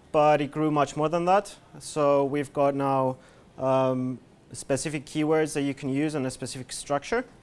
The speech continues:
And it allows you to build much better and stronger code and much faster. So I've put, uh, I've put up some key,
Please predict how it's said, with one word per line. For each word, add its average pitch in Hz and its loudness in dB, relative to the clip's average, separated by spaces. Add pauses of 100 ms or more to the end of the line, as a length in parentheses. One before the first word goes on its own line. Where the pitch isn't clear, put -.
(580)
And 147 0
it 135 -6
allows 156 6
you 180 -2
to 170 -12
build 143 2
much 160 -2
better 151 2 (120)
and 127 -8
stronger 147 -2
code 147 -2 (340)
and 131 -4
much 131 -2
faster. 123 -4 (2750)
So 170 4 (380)
I've - -4
put, 196 4
uh, 180 6
I've - -12
put 196 0
up 196 6
some 156 2
key, 147 -4